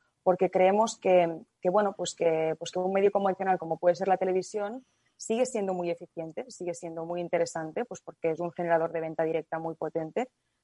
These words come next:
eh, no solamente a nivel de sell-in, pero también a nivel de sell-out. Pero creemos que en función del proyecto, de la innovación o de la marca que tengamos enfrente, va a tener más o menos sentido, ¿no? O sea, al final, si tienes un producto que crees que puede ser mucho más mainstream y llegar a un producto, a un público mucho más amplio,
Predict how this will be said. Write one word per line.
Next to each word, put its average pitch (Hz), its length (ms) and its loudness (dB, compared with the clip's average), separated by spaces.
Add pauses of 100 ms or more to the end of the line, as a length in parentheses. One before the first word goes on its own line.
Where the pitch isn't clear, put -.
(120)
eh, 156 300 -8
no 165 100 -4
solamente 170 340 -2
a 160 40 -6
nivel 160 200 -2
de 156 60 -12
sell-in, 208 320 -2
pero 165 140 -4
también 165 260 -6
a 165 40 -6
nivel 156 240 -8
de 156 80 -8
sell-out. 156 360 -2 (600)
Pero 208 220 2
creemos 214 520 0
que 240 400 0
en 190 120 -4
función 208 440 -2
del 247 160 2
proyecto, 220 640 2
de 170 80 4
la 170 120 8
innovación 170 520 4
o 196 60 4
de 180 80 8
la 175 80 8
marca 190 260 4
que 180 80 0
tengamos 180 360 2
enfrente, 226 400 4
va 214 80 10
a - 20 8
tener 208 220 6
más 185 160 8
o 185 80 2
menos 170 200 0
sentido, 151 420 -6
¿no? 160 80 -4
O - 360 -20
sea, 180 140 6
al 175 60 0
final, 190 260 2
si 226 80 0
tienes 208 180 0
un 214 160 4
producto 202 380 4
que 170 120 0
crees 175 320 4
que 202 100 0
puede 190 180 2
ser 190 120 0
mucho 190 220 2
más 190 160 4
mainstream 226 540 2 (400)
y 175 80 4
llegar 170 180 8
a 180 60 10
un 185 80 4
producto, 185 580 8
a 180 80 10
un 180 200 6
público 180 300 6
mucho 185 240 2
más 180 200 8
amplio, 202 500 4